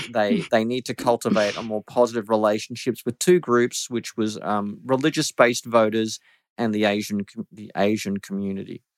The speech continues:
Speaker 1: Mm.
Speaker 2: And, uh, so I think there is the capacity for that. And certainly in Victoria, the Andrews government, I think, has deliberately cultivated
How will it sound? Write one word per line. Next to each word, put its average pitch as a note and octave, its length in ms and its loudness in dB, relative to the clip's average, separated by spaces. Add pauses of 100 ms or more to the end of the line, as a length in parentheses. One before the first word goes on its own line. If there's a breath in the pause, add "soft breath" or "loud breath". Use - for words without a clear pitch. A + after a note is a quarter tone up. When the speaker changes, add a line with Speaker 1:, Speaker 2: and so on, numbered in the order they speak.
Speaker 1:
Mm. F3+ 540 0
Speaker 2:
And, G#2+ 500 0
uh, A2+ 280 4
so D#3+ 260 6
I D#3 80 4
think A3 260 0
there F3+ 160 6
is B3 140 0
the F#3 100 -2
capacity - 580 -2
for B2 280 4
that. C3+ 80 2
And - 120 -6
certainly E3 360 2
in A#2 120 -2
Victoria, G#2+ 800 0
the A2 160 2
Andrews A2+ 380 0
government, G2+ 480 2
I A2+ 100 -4
think, A2+ 180 -8
has G2+ 180 -6
deliberately G#2+ 600 -4
cultivated G#2 800 -2